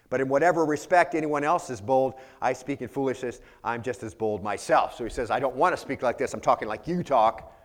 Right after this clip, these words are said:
See? So this big problem of prideful, improper self-evaluation. And then he shows them that he is using sarcasm because they were so arrogant, <laughs> perhaps,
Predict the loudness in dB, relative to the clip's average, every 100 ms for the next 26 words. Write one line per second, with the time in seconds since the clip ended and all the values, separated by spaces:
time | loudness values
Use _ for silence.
0 | -20 -20 -18 -14 -14 -16 _ _ _ _
1 | _ _ _ _ _ _ _ _ _ _
2 | _ _ _ _ _ -8 -2 -2 2 6
3 | 6 6 6 10 10 8 0 4 6 6
4 | 4 2 2 0 2 6 6 4 0 4
5 | 4 4 2 4 4 2 2 -2 -10 -12
6 | -8 -2 0 0 6 10 10 10 4 2
7 | 0 -10 -20 _ -4 -2 -2 -2 0 0
8 | 0 0 2 2 2 0 -2 -6 -6 -6
9 | -4 -6 -6 -2 -2 0 2 2 0 -4
10 | -10 -16 -20 -16 -6 -6 -8